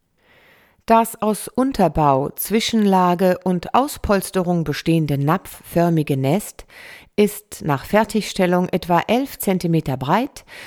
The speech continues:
und zwischen sieben Komma fünf und zwölf Komma fünf Zentimeter hoch.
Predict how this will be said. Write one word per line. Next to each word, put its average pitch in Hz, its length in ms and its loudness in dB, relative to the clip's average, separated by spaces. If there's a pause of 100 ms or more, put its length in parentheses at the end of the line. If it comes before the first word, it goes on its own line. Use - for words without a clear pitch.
(100)
und 208 180 0
zwischen 208 340 0
sieben 277 280 0
Komma 226 260 2
fünf 180 460 -2
und 170 180 -4 (140)
zwölf 139 380 -2
Komma 165 300 -2
fünf 135 460 -6
Zentimeter 156 760 -4
hoch. - 340 -12